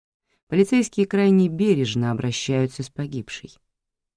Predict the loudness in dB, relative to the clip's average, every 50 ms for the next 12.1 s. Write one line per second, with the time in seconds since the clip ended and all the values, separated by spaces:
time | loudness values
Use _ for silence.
0 | _ _ _ _ _ -14 -14 -6 -4 -4 -2 -2 -2 -4 -4 -4 -6 -10 -12 -10
1 | -10 -8 -4 -4 -2 -2 -2 -6 -8 -10 -8 -8 -8 -8 _ -12 -12 -12 -14 -18
2 | -14 -12 -12 -12 -12 _ _ _ _ _ _ _ _ _ _ _ _ -10 -4 -2
3 | 0 2 2 4 2 2 0 -2 -6 -10 -8 -8 -8 -6 -4 -4 -4 -4 -6 -8
4 | -12 -12 -12 -14 -14 -14 -18 -20 -20 _ _ _ _ _ _ _ _ _ _ _
5 | _ _ _ _ _ _ _ _ _ _ -4 -4 -4 -4 -6 -6 -4 0 2 2
6 | 2 2 0 -4 -8 -12 -8 -4 -4 -4 -2 0 0 2 2 0 0 -4 -4 -2
7 | -2 -2 -2 -4 -6 -8 -8 -6 -4 0 2 2 2 0 0 -2 -2 -2 0 0
8 | 0 0 0 2 2 2 2 0 -2 -2 0 0 2 2 2 0 0 -4 -10 -12
9 | -12 _ _ _ _ _ _ _ _ _ _ _ _ _ _ _ _ _ _ -6
10 | -6 -6 -6 -10 -8 -4 -2 0 0 0 0 0 -2 -2 -2 -4 -6 -4 -4 -6
11 | -4 -2 -2 -4 -2 -4 -8 -8 -12 -14 -14 -10 -10 -10 -10 -10 -12 -16 -16 _
12 | -20 -20